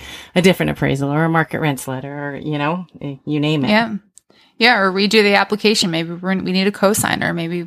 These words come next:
Speaker 2: you know, there's all sorts of different th-, like, options, but you have to keep your, your mind open and be able to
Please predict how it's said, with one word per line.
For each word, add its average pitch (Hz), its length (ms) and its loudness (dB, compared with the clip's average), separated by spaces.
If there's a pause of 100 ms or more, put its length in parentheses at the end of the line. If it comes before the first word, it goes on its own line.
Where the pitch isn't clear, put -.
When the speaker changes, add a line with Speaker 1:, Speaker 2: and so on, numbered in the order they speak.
Speaker 2:
you 180 120 -6
know, 170 120 -4
there's 185 220 -4
all 180 100 -2
sorts - 300 -6
of - 60 -8
different - 400 -10 (560)
th-, - 160 0 (100)
like, 180 220 0
options, 196 380 4
but - 100 -6
you 185 60 0
have 185 120 4
to - 60 -10
keep 196 180 0
your, 175 140 -2 (100)
your 185 140 0
mind 175 260 2
open 180 460 -2 (340)
and 180 460 -4
be 185 100 4
able 170 160 0
to 165 340 -2